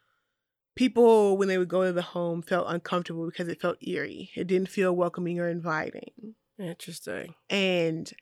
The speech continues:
Speaker 1: I guess, like, I understand that because I feel like when I, when I've been to someone's house and it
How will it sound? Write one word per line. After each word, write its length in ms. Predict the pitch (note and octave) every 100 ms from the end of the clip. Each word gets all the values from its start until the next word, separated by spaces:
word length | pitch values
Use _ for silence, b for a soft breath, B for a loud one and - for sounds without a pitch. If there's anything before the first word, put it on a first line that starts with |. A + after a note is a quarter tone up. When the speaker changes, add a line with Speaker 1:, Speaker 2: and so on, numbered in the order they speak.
| b b -
Speaker 1:
I 140 | G3
guess, 260 | G#3 C4+ B3
like, 140 | G3
I 180 | F3+ F#3+
understand 460 | F#3+ F#3 F#3 F#3 F#3
that 100 | E3+
because 220 | F3 F3
I 100 | E3
feel 200 | - F3+
like 160 | E3+ F3
when 100 | E3+
I, 120 | D#3+
when 160 | - G3+
I've 160 | G3+
been 140 | F#3 G#3+
to 60 |
someone's 340 | G3+ F#3+ F#3 F#3
house 360 | F3 F3+ G#3 -
and 120 |
it 60 | F3+